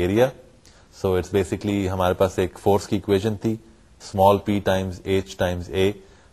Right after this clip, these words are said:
تو ہم اے سے ڈیوائڈ کر دیں اگر اس کو، تو رزلٹ آتا ہے اسمال پی جو کہ ڈینسٹی ہے، ویٹ ڈینسٹی پانی کی، فلوئڈ کی، times the height at which the object is submerged۔ اچھا جی، تو اس میں یہ ہے کہ جب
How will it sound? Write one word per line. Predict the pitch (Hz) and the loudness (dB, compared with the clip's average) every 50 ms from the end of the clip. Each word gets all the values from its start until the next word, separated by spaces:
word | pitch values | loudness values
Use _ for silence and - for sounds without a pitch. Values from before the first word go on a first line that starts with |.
| _ | _
تو | - 90 | -6 -4
ہم | 85 85 98 - | -4 -4 -4 0
اے | 92 101 104 | 0 0 2
سے | - 113 | 2 2
ڈیوائڈ | 104 101 92 90 92 98 | 2 4 6 6 6 4
کر | - - 101 | 4 2 0
دیں | 95 98 98 | 2 0 0
اگر | 95 95 95 | 0 0 0
اس | 92 87 - | 0 -2 -4
کو، | - 95 92 - - - - - _ _ _ | -8 -8 -8 -8 -12 -20 -20 -20 _ _ _
تو | - 87 87 | -4 -4 -2
رزلٹ | 82 92 92 90 87 87 | 2 2 2 2 2 0
آتا | 85 82 - - | 0 0 0 0
ہے | 92 110 - - - - - - - - _ _ - | -2 -2 -2 -10 -20 -20 -20 -20 -20 -20 _ _ -20
اسمال | - - 104 92 92 98 95 92 - | -14 -4 0 4 4 4 4 2 -2
پی | 98 101 98 | -4 -4 -2
جو | 92 95 90 | 0 -2 -2
کہ | 85 - 87 | 0 -2 -4
ڈینسٹی | 82 82 90 90 - - 107 117 113 107 104 | -2 -2 -4 -4 -4 -6 -4 -2 -2 0 0
ہے، | 110 107 104 | 0 -2 0
ویٹ | 92 92 98 101 | 0 0 0 2
ڈینسٹی | 101 104 101 98 - 110 98 110 104 | 2 0 -2 -2 -4 -6 -4 -4 -6
پانی | 98 - - 92 95 98 101 98 | -4 -2 -2 -2 -2 -2 -6 -6
کی، | - 107 101 - - - - _ _ - _ - | -8 -10 -10 -10 -14 -20 -20 _ _ -20 _ -2
فلوئڈ | - 107 107 107 101 | 0 2 2 2 0
کی، | - - 98 - - - - - - - - - - - - - - 101 | -2 -8 -8 -8 -10 -18 -20 -20 -20 -20 -20 -20 -20 -20 -20 -2 2 4
times | 95 92 92 95 92 87 87 87 92 | 4 4 2 0 -2 -6 -6 0 2
the | 95 | 2
height | 104 - - - - - 98 95 98 98 - 87 | 2 0 -6 -10 0 4 4 4 4 2 -2 -4
at | 92 82 - - | -6 -6 -4 -6
which | 87 85 - - 90 | -6 -6 -4 -6 -2
the | 87 | 0
object | 85 85 82 87 87 85 - - 90 | 0 -2 0 -2 -4 -6 -4 -6 -8
is | - - - 76 | -6 -6 -8 -6
submerged۔ | 82 85 78 73 71 - - - - - - - - - - - - - - | -4 -4 -6 -6 -6 -10 -16 -20 -20 -20 -20 -20 -20 -20 -20 -20 -20 -14 0
اچھا | - 104 98 - - 95 | 0 0 2 2 0 0
جی، | 87 87 90 | 0 0 -4
تو | - - 110 104 110 110 110 110 110 - - - - - - | 0 4 6 8 8 8 8 6 6 2 -2 -12 -20 -10 -8
اس | 127 - - - | -8 -6 -4 -2
میں | 147 | 0
یہ | 139 135 135 131 | 2 2 2 4
ہے | 135 135 | 2 2
کہ | 127 - 131 131 127 127 127 123 127 120 - - - - - - - - - - - - | 0 0 2 2 4 4 4 4 2 0 -2 -8 -16 -20 -20 -20 -20 -20 -20 -20 -12 -10
جب | 113 101 123 123 120 | 0 6 8 8 8